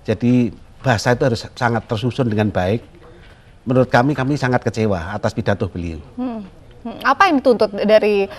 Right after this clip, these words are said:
Speaker 2: warga Boyolali dengan kekecewaan ini?
Speaker 1: Eh, kalau masalah tuntut, tentunya semestinya kalau, kalau orang beliau seorang negarawan, orang bijak, mestinya harus minta maaf.
Speaker 2: Hmm.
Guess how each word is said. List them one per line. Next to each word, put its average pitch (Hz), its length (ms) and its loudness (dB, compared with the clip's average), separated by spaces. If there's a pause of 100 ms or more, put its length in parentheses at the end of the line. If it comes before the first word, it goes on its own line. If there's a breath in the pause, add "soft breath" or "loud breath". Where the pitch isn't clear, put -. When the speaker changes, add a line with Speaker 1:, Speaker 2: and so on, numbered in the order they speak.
(160 loud breath)
Speaker 2:
warga 208 280 6
Boyolali 185 400 2
dengan 202 240 0
kekecewaan 220 520 0
ini? 170 200 -6 (400)
Speaker 1:
Eh, - 160 -6 (500)
kalau 143 220 0
masalah 135 320 -2
tuntut, 127 400 0 (300)
tentunya 123 480 -2
semestinya 160 580 0
kalau, 120 220 2
kalau 123 340 0 (300)
orang 131 260 4
beliau 127 220 4
seorang 113 260 2
negarawan, 117 460 4
orang 120 160 0
bijak, 113 260 0
mestinya 135 240 -2
harus 120 160 -4
minta 107 160 -2
maaf. 92 320 -8 (240)
Speaker 2:
Hmm. 233 300 -4